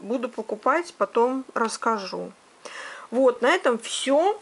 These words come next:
Вот такие были у меня покупки из подружки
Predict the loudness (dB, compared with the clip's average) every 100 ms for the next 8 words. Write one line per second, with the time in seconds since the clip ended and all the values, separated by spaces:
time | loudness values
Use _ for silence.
0 | _ -16 -4 0 2 0 0 -6 -4 0
1 | 2 2 2 0 0 2 0 2 -2 -2
2 | 0 0 -2 -12 -18 -8 -6 0 0 2
3 | 0 -2 -4 -2 -2